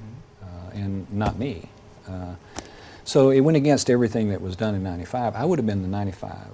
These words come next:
Speaker 2: Ryder Cup captain. Um, I would have been a Ryder Cup captain. Um, but we decided, uh, you know, so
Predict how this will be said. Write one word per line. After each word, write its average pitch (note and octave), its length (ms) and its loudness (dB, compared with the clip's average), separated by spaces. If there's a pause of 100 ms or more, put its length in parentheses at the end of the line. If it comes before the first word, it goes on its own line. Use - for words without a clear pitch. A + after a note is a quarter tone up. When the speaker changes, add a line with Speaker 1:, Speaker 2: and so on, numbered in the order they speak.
Speaker 2:
Ryder F#2+ 240 -8
Cup - 220 -14
captain. - 400 -14 (420)
Um, F2+ 440 -8 (160)
I G2+ 80 -2
would A#2 180 0
have F#2+ 240 -6
been F2+ 160 -10
a F2 260 -12
Ryder F2+ 280 -8
Cup - 240 -14
captain. - 380 -16 (440)
Um, F2 420 -10 (380)
but F#2 240 -6 (920)
we G#2+ 100 -2
decided, F#2+ 520 -4 (320)
uh, F2 140 -12 (420)
you G2+ 60 -8
know, E2 180 -14
so G#2+ 360 0